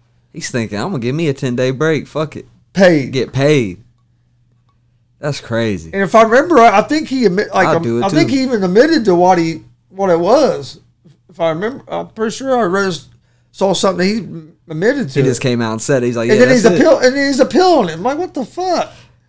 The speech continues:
Speaker 1: He just being a, he's just making a statement.
Speaker 2: Yeah.
Speaker 1: He's just making a statement. He's like, "Look, I'm not,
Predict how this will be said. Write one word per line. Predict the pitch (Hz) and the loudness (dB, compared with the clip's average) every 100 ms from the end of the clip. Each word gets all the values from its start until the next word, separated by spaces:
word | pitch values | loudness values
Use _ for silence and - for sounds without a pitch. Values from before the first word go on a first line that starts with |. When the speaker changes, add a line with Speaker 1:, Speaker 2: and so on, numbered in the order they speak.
| _ _ _ _ _ _ - | _ _ _ _ _ _ -10
Speaker 1:
He | 117 | -8
just | 110 82 | -6 -8
being | 101 95 87 | -8 -8 -8
a, | 95 | -4
he's | 151 | -2
just | 143 117 | -2 -4
making | 117 101 | -6 -6
a | 95 | -8
statement. | - 120 123 85 - _ _ _ _ | -6 -2 -2 -4 -14 _ _ _ _
Speaker 2:
Yeah. | - 135 | -14 -6
Speaker 1:
He's | 135 | -2
just | 120 | -2
making | 113 107 92 | -4 -8 -8
a | 92 | -10
statement. | - 117 107 90 110 | -8 -4 -4 -4 -6
He's | 127 | -4
like, | 117 101 | -6 -6
"Look, | 107 123 104 | -4 -4 -4
I'm | 107 185 | -6 -6
not, | 143 92 | -6 -8